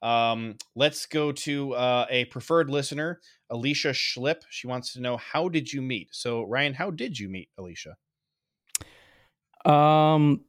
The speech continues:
Speaker 2: the, the
Speaker 1: The
Speaker 2: way
Speaker 1: story of
Speaker 2: that
Speaker 1: how you and I met is not interesting.
Speaker 2: Yeah, no, the way I met Ali-, we, uh, met on a cruise ship, actually, which isn't true, but that's the story I tell because nobody likes to say they
Speaker 1: <laughs>
Speaker 2: use dating websites, which is the actual thing that happened.
Speaker 1: I, I use dating websites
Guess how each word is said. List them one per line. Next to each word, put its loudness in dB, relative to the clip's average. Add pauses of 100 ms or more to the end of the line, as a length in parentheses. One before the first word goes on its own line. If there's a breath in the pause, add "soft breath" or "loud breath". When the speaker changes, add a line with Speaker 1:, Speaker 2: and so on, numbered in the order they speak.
Speaker 2:
the, 6
the -
Speaker 1:
The 6
Speaker 2:
way 8
Speaker 1:
story 10
of 10
Speaker 2:
that 8
Speaker 1:
how 10
you 6
and 4
I 6
met 0
is -8
not -4
interesting. -12 (200)
Speaker 2:
Yeah, 6
no, 6
the 6
way 8
I 8
met 6
Ali-, 6
we, 6
uh, 8
met 6
on 6
a 2
cruise 2
ship, 0 (240)
actually, 0 (420)
which 2
isn't 6
true, 4
but 4
that's 4
the 0
story 6
I 6
tell 4
because 2
nobody 4
likes 2
to -6
say 6
they 4
Speaker 1:
<laughs> -
Speaker 2:
use 4
dating 4
websites, 2
which -2
is 0
the 4
actual 2
thing 0
that 0
happened. -2 (800)
Speaker 1:
I, 0
I -4
use -4
dating -2
websites -2